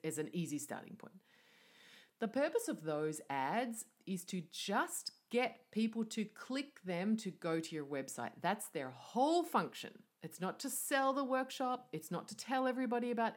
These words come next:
everything that they can expect from the workshop. It's just to be enticing enough to get people to your sales page. That's it. Your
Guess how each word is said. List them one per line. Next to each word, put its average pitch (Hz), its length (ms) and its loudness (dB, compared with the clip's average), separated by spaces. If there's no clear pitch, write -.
everything 226 460 0
that 233 140 0
they 226 120 2
can 233 120 2
expect 220 400 -2
from 226 200 2
the 220 100 2
workshop. 208 480 -2
It's 226 340 -2
just 247 640 -2
to 247 180 -2
be 190 420 -2
enticing 269 800 -6
enough 190 500 0
to 165 80 -8
get - 260 0
people 202 280 0
to 185 180 -4
your 170 380 2
sales 127 400 0
page. - 400 -10
That's 208 380 4
it. - 200 -6
Your 175 180 -2